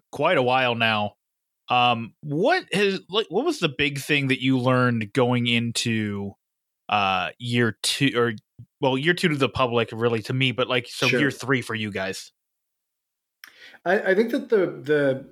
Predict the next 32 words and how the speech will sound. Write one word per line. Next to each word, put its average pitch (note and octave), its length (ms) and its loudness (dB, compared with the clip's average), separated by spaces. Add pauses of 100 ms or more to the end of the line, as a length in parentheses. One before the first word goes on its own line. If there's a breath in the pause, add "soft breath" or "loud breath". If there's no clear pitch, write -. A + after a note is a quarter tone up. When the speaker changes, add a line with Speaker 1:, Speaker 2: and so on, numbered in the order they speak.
(160)
Speaker 2:
one D#3 240 0
of G#3+ 80 4
the G3 80 2
big D3 360 0
<laughs> - 20 -16
things D3+ 480 -2
that D3+ 140 -4
you, C#3 340 -2 (160)
you B2+ 160 -4
learn D3 240 0
every C#3+ 260 0
year C#3 240 2
is B2+ 140 -4
that C3 160 -2
there's D#3+ 260 0
never E3+ 500 0
anything C#3 580 -2
that B2+ 120 -4
you B2 120 -10
can A#2+ 180 -6
predict. A#2 500 -10 (720 loud breath)
Um, C3+ 340 -2 (280 loud breath)
as, E3+ 160 0
as E3+ 180 0
much F#3 500 -2
prediction E3+ 680 0
as C#3+ 240 0
we C3 140 -2
try D#3 340 2
to D#3 100 -2
do C#3+ 480 2
around B2+ 640 -2